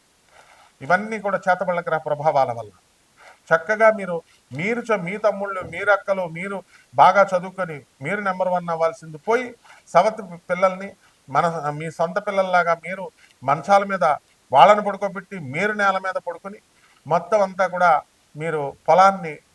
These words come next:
నష్టపోవలసినటువంటి సందర్భం వచ్చింది. కాబట్టి చేస్తున్నటువంటి పని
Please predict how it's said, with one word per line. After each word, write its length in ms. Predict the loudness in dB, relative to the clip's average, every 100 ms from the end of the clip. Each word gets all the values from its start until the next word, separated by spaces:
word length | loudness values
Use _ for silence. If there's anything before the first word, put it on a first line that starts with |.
| _ _ -20 -8
నష్టపోవలసినటువంటి 1200 | -8 -6 0 2 2 -2 -6 -12 -12 -12 -14 -14
సందర్భం 520 | -12 -6 -6 -6 -8
వచ్చింది. 400 | -10 _ -20 -20 _ _ _ _ _ _ _ _ 2
కాబట్టి 440 | 2 2 -8 -12 _ _ -4
చేస్తున్నటువంటి 760 | 0 0 0 -4 -4 -4 -8 -8
పని 400 | -2 -2 -2